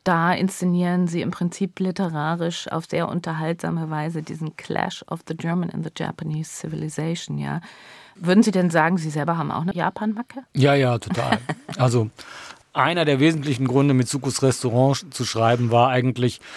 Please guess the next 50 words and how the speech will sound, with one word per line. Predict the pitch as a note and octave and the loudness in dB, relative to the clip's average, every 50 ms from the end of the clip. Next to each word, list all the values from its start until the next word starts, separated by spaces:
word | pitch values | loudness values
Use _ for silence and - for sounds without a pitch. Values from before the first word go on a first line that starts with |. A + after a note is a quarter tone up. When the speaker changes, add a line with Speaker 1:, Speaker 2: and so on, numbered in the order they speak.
| - - - - - - - - _ _ | -18 -18 -18 -18 -20 -20 -20 -20 _ _
Speaker 2:
dass | - B2 B2+ | 2 4 4
ich | C3 B2+ | 4 4
mir | C3+ C3+ B2+ | 4 6 6
mal | B2+ B2+ | 6 4
drei | A#2+ A#2+ B2 B2+ | 4 4 4 6
Jahre | C3 C3 C3 B2+ A#2+ A#2+ - | 6 6 6 4 2 0 -2
Zeit | - B2+ B2 C3 C3 - | 0 2 2 2 0 0
geben | C#3+ C3+ B2 A#2+ A#2 | 0 0 2 2 2
wollte, | A2 A#2+ B2 B2+ - C3+ B2 A#2+ | 4 4 4 4 4 2 2 2
mich | B2 F#3+ D3+ C3 G#2+ | 0 0 -2 0 0
mit | A#2 A#2+ B2 A#2+ | 0 -2 2 2
nichts | C3+ C#3 B2 - | 2 2 2 0
anderem | C#3 B2+ B2 B2 A#2 A#2 A#2 | 0 2 2 4 4 2 2
als | A#2 A2+ - | 2 0 0
mit | A#2+ A2+ G2+ | -2 -2 2
Japan | A#2+ A#2+ B2+ - A#2 G#2+ | 4 2 4 4 0 -2
auf | G#2 - - | -2 -4 -4
allen | A#2+ A2 A2 A2+ | -4 -4 -4 -4
Ebenen | A2 B2 A#2 A2+ A2+ A2 G#2+ G#2 G2+ G2 G2+ G#2+ G#2+ A2+ A#2 A#2 A#2 A2+ A#2+ | -2 -2 -2 0 0 -2 -2 -2 -4 -4 -6 -8 -12 -14 -14 -14 -14 -12 -8
beschäftigen | G#2+ G2+ - C#3 C#3+ C3+ - - G#2 G#2 F#2 | -8 -2 2 2 2 2 0 -4 -4 -4 -6
zu | - G2+ | -8 -8
können. | - - G#2+ G#2+ G#2+ A2 | -6 -4 -2 -2 -2 -2
Ich | G2 - | 0 0
hatte | A#2+ A#2+ - A#2+ | 0 0 0 -2
mich | A#2 A2 - - | -2 -2 -2 -2
für | G#2+ A2+ | 0 0
japanische, | A2+ A2 G#2 - A#2 A2+ A#2 G#2+ - A2+ A2 A2 G#2 G#2 G2+ G2 | 0 0 2 0 0 0 0 -2 -4 -4 -4 -4 -2 -4 -4 -4
äh, | F#2 | -6
Keramik | F#2+ - A2+ G2+ G#2+ A#2 A#2 A#2 G2+ - | -6 -6 -4 -2 0 0 0 0 -2 -2
irgendwie | A#2 A2 A2 G#2+ G#2 | -4 -2 -2 -2 0
seit | G2+ G#2+ G#2+ G2 | 0 -2 -2 -4
ich | A2 - - | -6 -12 -12
zwei | - - A2 G#2+ G#2+ | -10 -6 -4 -4 -4
dreiundzwanzig | G#2 G#2 G#2+ G#2+ G#2+ G2+ - A#2 A#2+ B2+ B2+ B2 - - | -2 -2 -4 -4 -4 -4 -2 -2 -2 -2 -4 -8 -6 -4
war, | A2 G#2 G#2 G#2 G#2 G#2+ A2 | -2 -2 -2 -4 -6 -8 -8
interessiert, | A2+ G#2+ - A2+ G#2 - - A2+ A2 G2+ A2 | -10 -10 -8 -10 -8 -6 -4 -4 -4 -4 -6
hatte | G#2+ - - G#2 | -8 -6 -6 -6
mich | G2+ F#2+ - | -8 -8 -6
für | - A2 G#2 | -6 -6 -2
Zen | A2 B2 A#2 A#2 | 0 0 0 0
interessiert, | A2 G2+ - A2+ - - A2+ G#2+ - | -4 -8 -10 -12 -8 -6 -8 -8 -4
für | - A#2 | -4 -2
japanisches | A2+ A2 - A2+ A2 A2 G#2+ F#2+ A2 - - | -2 -2 -2 -2 -4 -4 -4 -6 -8 -8 -6
Essen | A2+ A2+ - - A2 | -4 -4 -4 -4 -6
interessiert, | G#2 G2 - G2+ - - G#2+ F#2+ G2+ | -6 -6 -8 -8 -6 -6 -6 -4 -2
war | A#2 A2 A2 | -2 -2 -2
eben | G#2 G#2+ | -2 -2
neun | A2 A2 A2+ A#2 A#2 | 0 0 2 2 4
Jahre | A2+ A2+ A2+ A2+ A2+ | 4 4 4 4 4
lang | A2+ A2 G#2+ G2+ | 2 0 -2 -4